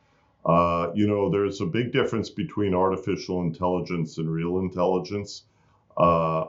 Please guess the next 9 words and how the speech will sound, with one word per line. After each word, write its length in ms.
and 180
unfortunately, 960
when 240
you 140
get 260
into 400
a 60
market 560
where 480